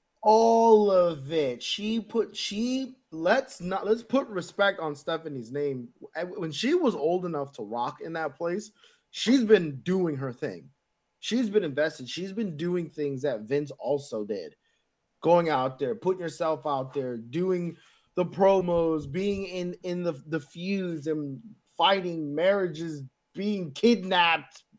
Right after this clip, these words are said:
all kinds of crazy shit. So to say that Stephanie's only doing it for daddy, I think is a little disrespectful to her legacy because she's a big part of this company, especially the Attitude Era.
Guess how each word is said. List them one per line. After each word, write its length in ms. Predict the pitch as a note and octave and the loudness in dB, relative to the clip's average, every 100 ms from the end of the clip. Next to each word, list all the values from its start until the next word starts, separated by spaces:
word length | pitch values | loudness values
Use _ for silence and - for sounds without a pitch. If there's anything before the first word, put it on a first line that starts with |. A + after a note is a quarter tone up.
| _ _ _ | _ _ _
all 220 | B3 D#4+ - | 8 8 8
kinds 340 | C4 C4 G#3+ | 6 4 2
of 60 | G#3 | 2
crazy 360 | G#3+ F#3+ E3 | 0 0 -2
shit. 320 | D3 E3+ C3+ - - - _ | -8 -6 -6 -8 -20 -20 _
So 160 | A#3 | 6
to 160 | A#3 G#3+ | 6 4
say 260 | A3 D#4+ C#4 | 0 2 4
that 220 | A3 F3+ | 2 0
Stephanie's 460 | - G3 F3+ F#3 E3+ | 2 2 2 -2 -2
only 200 | F3 D#3 | -2 -2
doing 280 | E3+ E3+ | -2 -2
it 140 | D#3 C#3 | -4 -6
for 100 | A2 | -6
daddy, 340 | B2+ C3+ A#2+ | -4 -2 -2
I 80 | A2 | -4
think 220 | B2+ C#3 | -8 -10
is 120 | C3 C#3 | -8 -8
a 20 | |
little 400 | D#3+ F3 F#3 E3+ | -6 -2 -2 -2
disrespectful 760 | D#3+ C#3 C3+ - C3 - B2 - | -4 -6 -10 -10 -10 -10 -18 -16
to 120 | A2+ - | -16 -4
her 160 | F#3+ F3 | -2 0
legacy 600 | C3+ D3 A2+ - G#2 - _ _ _ | -2 -4 -10 -12 -14 -16 _ _ _
because 340 | D#3+ - D3+ | -10 -6 -4
she's 220 | - B3+ G3 | -2 0 0
a 80 | |
big 400 | A#2 - F3 D#3+ | -2 -2 -2 -2
part 240 | C#3 D3 C#3 | 0 0 0
of 80 | B2 | -4
this 160 | A#2 | -8
company, 380 | - C#3+ C3+ B2+ | -8 -8 -8 -8
especially 540 | B2 - G3 F#3+ F3+ | -10 -4 -2 -2 -2
the 140 | B2+ G2 B2 | -4 -4 -4
Attitude 380 | C#3 A#2 G#2 | -4 -6 -10
Era. 200 | F#2 C#2 | -12 -14